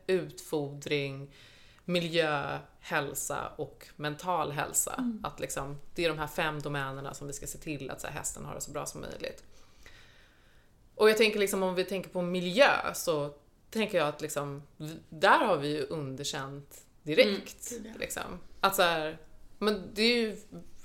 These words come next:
Speaker 1: majoriteten av hästar står ju på box. Det är ju helt sjukt onaturligt för en häst,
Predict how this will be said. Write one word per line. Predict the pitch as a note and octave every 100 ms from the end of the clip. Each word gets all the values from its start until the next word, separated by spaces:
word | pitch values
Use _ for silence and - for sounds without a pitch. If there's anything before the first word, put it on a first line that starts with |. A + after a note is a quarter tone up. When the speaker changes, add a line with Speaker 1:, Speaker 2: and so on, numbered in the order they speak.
| -
Speaker 1:
majoriteten | G#3+ A3 G3 G#3 G3 G3
av | F3+ D#3+
hästar | D3+ D3+ -
står | - D3
ju | C3+
på | C#3
box. | - - - - - - - - -
Det |
är | F#3+ A3
ju | G#3 F3+ F3+ - - -
helt | - E3 D#3 - -
sjukt | - - E4 G3 -
onaturligt | - F3 D3+ D3 C#4 A3 - -
för | -
en | D#3
häst, | A#3 - -